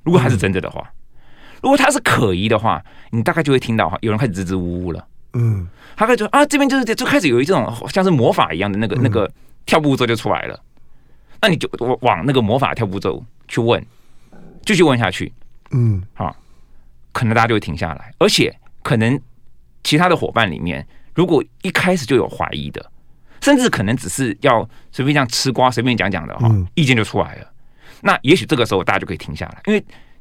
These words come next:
Speaker 1: 这时候停下来开始继续想，或者是去收集一下资料，
Speaker 2: 嗯。
Speaker 1: 总比就只是办公室里面大家什么都，都觉得理所当然，然后真的这样去做，
Speaker 2: 嗯。
Speaker 1: 最后造成的损失更低。
Speaker 2: 嗯。
Speaker 1: 对。那反过来也是一样，如果你今天是觉得哪里怪怪的，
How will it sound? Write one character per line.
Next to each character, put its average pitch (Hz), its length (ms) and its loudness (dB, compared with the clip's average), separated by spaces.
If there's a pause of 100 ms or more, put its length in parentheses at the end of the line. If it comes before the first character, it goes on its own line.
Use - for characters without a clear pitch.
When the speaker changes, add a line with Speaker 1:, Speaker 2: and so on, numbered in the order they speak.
Speaker 1:
这 254 100 0
时 220 80 4
候 196 60 4
停 - 240 -10
下 139 180 2
来 85 240 -4 (260)
开 - 140 0
始 117 80 -2
继 123 100 -8
续 123 140 -2
想， - 200 -8
或 127 120 -2
者 117 60 -2
是 - 180 -10
去 131 140 -4
收 127 240 0
集 95 100 -2
一 95 40 -2
下 95 140 0
资 95 220 -6
料， 90 200 -4 (120)
Speaker 2:
嗯。 120 240 2
Speaker 1:
总 170 260 4
比 127 200 -4
就 151 140 2
只 127 200 -10
是 123 300 -2 (520)
办 170 140 2
公 156 140 2
室 156 120 2
里 104 80 2
面 110 140 0
大 120 120 0
家 123 80 2
什 98 120 -6
么 92 80 -2
都， 120 180 2
都 147 200 0
觉 127 160 -2
得 123 40 2
理 131 80 2
所 104 140 -2
当 104 100 0
然， 113 80 2
然 110 80 2
后 110 60 0
真 165 80 4
的 143 100 4
这 - 200 0
样 139 80 2
去 117 100 -4
做， 110 340 -4
Speaker 2:
嗯。 110 300 -2 (140)
Speaker 1:
最 160 120 0
后 135 120 2
造 135 180 0
成 107 80 -2
的 98 80 -4
损 92 100 -8
失 90 120 -8
更 76 180 -8
低。 71 200 -16 (140)
Speaker 2:
嗯。 110 280 0 (140)
Speaker 1:
对。 - 140 -10 (240)
那 196 140 2
反 139 180 0
过 190 140 4
来 156 60 6
也 110 120 4
是 - 140 -6
一 78 120 -4
样， 78 180 -6
如 147 60 0
果 165 100 4
你 113 80 0
今 120 140 -2
天 120 140 0
是 110 140 -8
觉 113 160 -6
得 135 80 0
哪 123 120 2
里 110 80 -2
怪 98 140 0
怪 95 220 2
的， - 220 -10